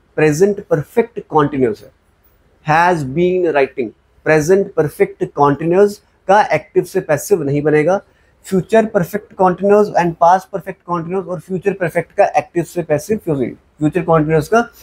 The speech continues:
एक्टिव से passive नहीं बनेगा। पहला point, ये चीज, ये समझ आया। अब एक चीज और सुनो, अब बात करते हैं तीसरे point की। तीसरा point क्या कहता है,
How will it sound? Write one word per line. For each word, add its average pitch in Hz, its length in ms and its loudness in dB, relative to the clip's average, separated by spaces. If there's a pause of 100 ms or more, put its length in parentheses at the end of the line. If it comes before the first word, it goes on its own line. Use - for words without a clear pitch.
(200)
एक्टिव 165 240 0
से 185 120 -2
passive 165 300 2
नहीं 151 180 4
बनेगा। 101 260 -6 (720)
पहला 180 240 4
point, 190 340 -2 (200)
ये 151 80 -2
चीज, 185 320 -4
ये 170 180 0
समझ 175 300 -2
आया। 147 180 2 (540)
अब 196 140 2
एक 185 260 2
चीज 226 300 -2
और 180 160 2
सुनो, 113 320 -8
अब 170 140 2
बात 190 240 2
करते 214 220 -6
हैं - 140 -18
तीसरे 185 300 0
point 127 300 -2
की। 104 140 -20 (1040)
तीसरा 196 340 4
point 226 340 -4
क्या 214 140 4
कहता 151 320 -4
है, 185 120 -8